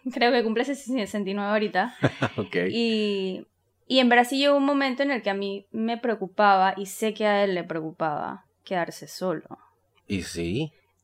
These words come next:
Speaker 1: Eh, teniendo sesenta años,
Speaker 2: Claro.
Speaker 1: cincuenta y cinco años, es como... Eh, no es un tema de ahorita de los treinta ni de los cuarenta,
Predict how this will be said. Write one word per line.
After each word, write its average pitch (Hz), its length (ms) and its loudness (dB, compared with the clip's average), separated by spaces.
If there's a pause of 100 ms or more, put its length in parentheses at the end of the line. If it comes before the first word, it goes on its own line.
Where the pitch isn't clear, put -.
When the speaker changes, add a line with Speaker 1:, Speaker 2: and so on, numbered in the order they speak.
(120)
Speaker 1:
Eh, 175 120 -8
teniendo 208 340 -2
sesenta 202 540 -2
años, 185 340 -2
Speaker 2:
Claro. 101 300 4
Speaker 1:
cincuenta 170 220 -2
y - 20 -14
cinco 190 320 -2
años, 190 200 0
es 175 80 -14
como... 202 400 -2 (840)
Eh, 185 680 -4 (1200)
no 226 180 2
es 247 120 4
un 285 160 4
tema 285 240 8
de 294 60 10
ahorita 214 320 6
de 247 40 2
los 175 180 -4
treinta 202 500 0
ni 202 100 -2
de 185 80 -4
los 175 120 -6
cuarenta, 180 440 -4